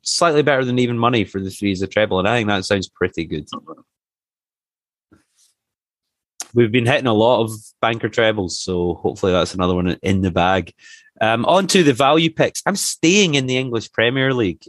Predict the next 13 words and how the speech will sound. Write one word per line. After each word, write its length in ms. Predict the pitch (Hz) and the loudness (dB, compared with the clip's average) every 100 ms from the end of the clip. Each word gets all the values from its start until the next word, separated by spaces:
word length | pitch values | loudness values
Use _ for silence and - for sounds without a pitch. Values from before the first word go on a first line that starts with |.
| - | -4
Uh, 420 | 95 95 92 95 - | 0 2 2 0 -2
Saturday, 560 | - 123 123 - 120 | -2 -2 -2 -2 -2
the 180 | 101 104 | 0 2
early 240 | 131 131 | 2 2
game, 280 | 107 101 90 | 0 -2 -6
so 160 | - 87 | -8 -14
twelve 380 | - 113 113 104 | -4 0 0 0
thirty 440 | - 101 117 104 | 0 0 0 -4
for 180 | - - | -4 -2
Everton 480 | 110 104 107 101 92 | -2 -2 -6 -8 -6
v 180 | 101 | -6
Man 280 | 92 95 95 | -4 -4 -4
United. 520 | 92 90 98 - 95 | -4 -4 -4 -6 -10